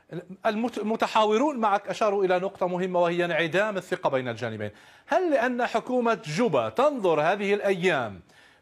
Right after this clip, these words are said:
في بدائل، بدائل لتصدير نفطها عبر شرق أفريقيا،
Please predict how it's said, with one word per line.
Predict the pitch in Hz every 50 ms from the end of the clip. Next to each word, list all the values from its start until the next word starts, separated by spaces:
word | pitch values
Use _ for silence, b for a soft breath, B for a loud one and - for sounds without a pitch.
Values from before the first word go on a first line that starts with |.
| b _
في | - - - 220 233 233
بدائل، | 196 160 196 196 170 226 240 226 202 147 127 127 117 104 98 87 - _ b b b b b b b b
بدائل | 135 147 175 165 220 262 285 233 190 156 127 113 104 98
لتصدير | 113 143 156 - 185 165 - 151 143 202 226 220 190 185
نفطها | 190 208 202 - - 202 175 151 151 127
عبر | 123 131 151 214 220 214 196 180
شرق | - - 196 185 175 - - -
أفريقيا، | 170 160 - - 170 185 185 170 - - 139 127 120 113